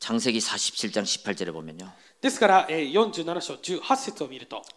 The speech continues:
Speaker 1: 예, 쌀을 사러 또 오는 것입니다.
Speaker 2: このお米を買いにまた、えー、民たちがやってきたわけです。
Speaker 1: 이제는 쌀을 사러 올 때 짐승을 가져오지 말고 땅을 가져와야지 쌀을 준다고 합니다.
Speaker 2: えー、今回は、えー、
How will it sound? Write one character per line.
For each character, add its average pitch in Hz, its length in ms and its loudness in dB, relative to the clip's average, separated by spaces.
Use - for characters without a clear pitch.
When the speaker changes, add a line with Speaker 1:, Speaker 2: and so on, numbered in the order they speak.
Speaker 1:
예, 85 100 -6
쌀 147 280 8
을 143 140 10
사 117 160 2
러 123 240 4
또 156 180 8
오 104 160 0
는 104 60 0
것 - 180 -6
입 - 20 -12
니 - 80 -14
다. - 140 -14
Speaker 2:
こ 202 140 4
の 202 260 0
お 175 80 -4
米 233 300 6
を 202 160 6
買 196 260 2
い - 20 0
に 160 320 -4
ま 190 140 2
た、 233 300 2
え 160 260 -2
ー、 233 100 2
民 214 100 -2
た 175 100 -6
ち 180 100 -6
が 175 80 2
や 160 120 -2
っ - 60 -16
て - 80 0
き - 80 -10
た 185 80 4
わ - 80 -2
け - 60 -10
で - 140 -14
す。 - 260 -14
Speaker 1:
이 127 80 2
제 185 140 12
는 190 500 6
쌀 165 240 4
을 190 80 6
사 - 160 0
러 151 120 8
올 117 140 6
때 110 480 2
짐 123 160 2
승 185 260 8
을 165 60 6
가 123 160 4
져 127 100 6
오 120 60 6
지 131 100 2
말 104 240 4
고 127 540 4
땅 190 220 8
을 202 260 6
가 - 140 -4
져 110 100 -2
와 98 80 2
야 101 60 2
지 107 80 -2
쌀 95 220 -2
을 95 80 -6
준 90 140 -8
다 82 120 -12
고 - 20 -16
합 - 120 -18
니 - 60 -20
다. - 100 -20
Speaker 2:
え - 460 0
ー、 - 40 -6
今 330 220 8
回 196 220 8
は、 180 300 8
え 151 40 -6
ー、 160 160 -4